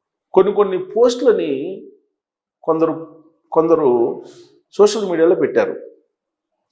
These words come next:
అవి ఆర్టిఫిషియల్ ఇంటెలిజెన్స్ ద్వారా క్రియేట్ చేసి పెట్టినటువంటి ఫేక్ ఫొటోస్,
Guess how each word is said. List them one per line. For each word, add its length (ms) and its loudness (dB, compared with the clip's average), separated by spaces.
అవి 640 -2
ఆర్టిఫిషియల్ 560 -2
ఇంటెలిజెన్స్ 580 -4
ద్వారా 580 0
క్రియేట్ 260 0
చేసి 240 -8
పెట్టినటువంటి 560 -8
ఫేక్ 340 4
ఫొటోస్, 380 -2